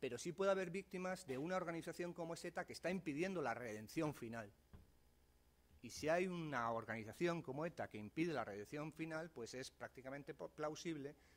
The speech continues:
que el relato incorpore a unas víctimas sobre otras. Entonces, parece que el, el, ese relato opera de esta manera, ¿no? Generando esas lógicas de que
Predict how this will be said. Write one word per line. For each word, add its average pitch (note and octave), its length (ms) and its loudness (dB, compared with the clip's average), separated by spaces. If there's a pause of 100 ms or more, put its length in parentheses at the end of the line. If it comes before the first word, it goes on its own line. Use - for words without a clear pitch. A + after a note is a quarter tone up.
(160)
que C3 140 0
el C3 100 0
relato C#3 400 2
incorpore D3 640 4
a A#2 40 0
unas C3 200 -2
víctimas C#3 340 -4
sobre A#2+ 240 0
otras. - 420 -4 (640)
Entonces, C3+ 240 -2
parece E3+ 300 2
que G3 100 0
el, D#3+ 240 2
el, C3+ 260 0
ese D#3 220 2
relato F3 380 2
opera D3 440 2 (500)
de B2 120 0
esta C#3 220 2
manera, C#3 320 0
¿no? D#3 160 -2
Generando C#3 640 2 (640)
esas C3+ 260 -2
lógicas D3 480 0
de A#2 100 -6
que A#2+ 300 -4